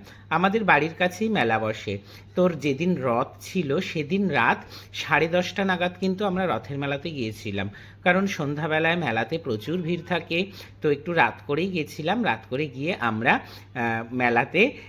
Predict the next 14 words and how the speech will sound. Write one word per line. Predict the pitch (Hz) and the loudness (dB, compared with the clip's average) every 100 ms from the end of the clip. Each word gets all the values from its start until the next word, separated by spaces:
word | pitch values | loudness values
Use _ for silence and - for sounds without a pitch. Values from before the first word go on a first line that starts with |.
| - | -6
আহ, | 127 120 - | 0 0 0
খুব | 240 | -2
মজা | 202 123 127 | 2 2 4
করেছি। | 180 160 123 117 123 | 2 2 0 -2 -8
ঘুগনির | 107 123 135 170 | -6 -6 -2 -2
দোকানে | 147 139 135 156 | -2 -2 0 0
গেলাম, | 156 151 180 269 | 0 2 2 2
ঘুগনির | 131 113 123 143 | -4 -6 -4 -4
দোকানে | 131 123 123 139 | -4 -2 -2 -2
গিয়ে | 147 190 | -4 -6
আমরা | 120 110 120 | -4 -4 -4
কিন্তু | 139 147 208 247 - - 135 | -4 -6 -4 -6 -10 -18 -6
ঘুগনি | 147 139 139 | -4 -4 -6
খেলাম। | 135 113 101 | -4 -4 -4